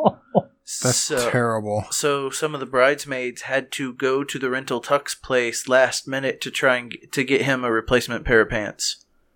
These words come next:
Speaker 1: So, so now the world needs to know. Were they successful?
Speaker 2: They actually were successful.
Speaker 1: Okay.
Speaker 2: They were able to get him some replacement pants, um, rushed back in time, and just barely got there before the wedding was supposed to start.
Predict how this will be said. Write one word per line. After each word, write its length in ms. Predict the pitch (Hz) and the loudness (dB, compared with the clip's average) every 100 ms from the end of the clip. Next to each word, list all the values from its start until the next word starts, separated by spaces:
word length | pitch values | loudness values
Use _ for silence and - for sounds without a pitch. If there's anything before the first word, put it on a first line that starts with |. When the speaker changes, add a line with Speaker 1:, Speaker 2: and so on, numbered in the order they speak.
| _ - | _ 0
Speaker 1:
So, 380 | - 170 156 - | 8 8 8 2
so 320 | - 160 147 143 | 4 6 4 2
now 200 | 151 160 | 4 6
the 80 | |
world 220 | 147 151 147 | 8 8 6
needs 220 | 139 - | 4 2
to 40 | |
know. 380 | 131 143 113 - - _ _ _ _ - | 2 2 2 -2 -14 _ _ _ _ 0
Were 120 | 120 | 2
they 120 | 123 | 2
successful? 720 | 120 120 - 107 - 151 165 _ _ | 0 0 2 2 2 2 0 _ _
Speaker 2:
They 80 | 175 | 4
actually 260 | 190 190 160 | 4 4 0
were 160 | 147 | 0
successful. 680 | 143 120 120 117 120 110 - - | -2 -2 -2 -2 -2 -4 -2 2
Speaker 1:
Okay. 320 | 127 104 104 - | 4 4 0 2
Speaker 2:
They 100 | 147 | 4
were 80 | 151 | 6
able 180 | 147 143 | 6 4
to 60 | |
get 100 | 139 | -2
him 120 | 131 123 | -2 -4
some 160 | 131 | -8
replacement 440 | 120 127 117 120 107 | -6 -4 -4 -6 -4
pants, 600 | 120 117 113 - - - | -2 -2 -4 -6 -4 2
um, 640 | 120 117 107 104 110 - - | 4 6 4 2 -6 -20 -10
rushed 460 | 127 123 117 - | 2 4 4 4
back 220 | 123 117 | 2 2
in 100 | 120 | -2
time, 380 | 120 120 117 117 | 0 2 2 -2
and 120 | 117 | -6
just 220 | 120 117 117 | -6 -4 4
barely 240 | 117 113 | 4 6
got 200 | 113 110 | 4 2
there 120 | 113 | 0
before 220 | 113 127 | -2 -2
the 80 | 117 | 2
wedding 240 | 117 113 110 | 2 2 -4
was 120 | - | -8
supposed 400 | 113 123 113 - | -4 0 0 -2
to 60 | 110 | -4
start. 480 | - 117 110 - | 2 4 4 2